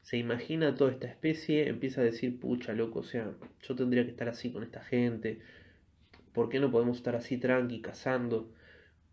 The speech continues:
Y bueno, le da un ciervo como para que coma el dino. Entre los dos, bueno, está, está todo mal, ¿viste? Uno siente culpa por, por lo que le pasó al dinosaurio y el dinosaurio todavía está re del culo por la situación.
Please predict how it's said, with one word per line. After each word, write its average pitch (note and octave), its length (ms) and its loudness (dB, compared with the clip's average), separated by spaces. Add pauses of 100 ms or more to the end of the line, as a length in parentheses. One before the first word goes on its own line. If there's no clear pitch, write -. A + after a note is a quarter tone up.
(420)
Y C#3 40 0
bueno, B2+ 220 6
le A#2 100 6
da C#3+ 100 8
un D#3+ 120 2
ciervo E3 360 6
como A2+ 200 0
para A#2 180 -4
que A2+ 100 -12
coma C3 180 0
el A#2+ 100 2
dino. A#2 260 -2 (580)
Entre D#3+ 260 2
los F3+ 140 6
dos, G#3+ 200 10
bueno, F3+ 400 6
está, D#3 340 -2
está F3 220 0
todo F3 200 4
mal, E3+ 320 6
¿viste? C#3+ 220 4
Uno E3+ 200 4
siente D#3+ 360 0
culpa F3+ 420 6
por, A2+ 320 0 (260)
por B2 140 -2
lo A#2+ 100 6
que A#2+ 80 4
le A#2+ 100 4
pasó A#2 300 2
al C#3+ 80 6
dinosaurio E3+ 640 4
y C3+ 80 6
el B2 100 4
dinosaurio B2 560 4
todavía A#2+ 300 6
está C3 200 -2
re C3 160 2
del B2+ 180 4
culo C#3+ 320 8
por A#2+ 160 2
la A2+ 100 -2
situación. A2+ 680 0